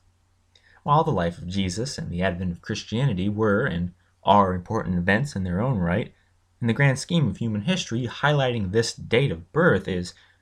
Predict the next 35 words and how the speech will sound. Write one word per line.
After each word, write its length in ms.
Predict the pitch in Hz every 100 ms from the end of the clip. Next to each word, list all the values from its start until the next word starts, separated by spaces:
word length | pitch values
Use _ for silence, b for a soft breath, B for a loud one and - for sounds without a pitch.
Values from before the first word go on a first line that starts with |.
| b b _
to 60 | -
put 140 | 117
it 40 |
as 100 | 87
polite 220 | - 92 76
as 100 | -
possible, 680 | - 147 98 85 85 85 87
arbitrary. 720 | 143 151 - - - - _ _ _ _ _ -
Many 200 | 92 95
regions 360 | 87 85 90 92
around 260 | 87 87
the 60 | 110
world 300 | 143 196 104
do 60 | 98
not 160 | 104
have 280 | - 196 175
any 160 | 104 104
means 360 | 135 190 -
to 60 | 92
recognize 420 | 85 - 95 87
this 160 | 90 -
era, 360 | 85 95 143 b b b b -
nor 240 | - 92 92
they 80 | 104
have 120 | 95
known 320 | 92 87 104
of 140 | 92
Jesus 340 | 92 87 87 90
himself. 540 | 101 104 160 95 - _ _ _ b b b
In 80 | 208
the 60 | 220
pre-Columbian 720 | - - 87 - 85 87 123
Americas, 560 | 175 226 247 208 104
for 160 | - 87
example, 600 | 80 - 80 - -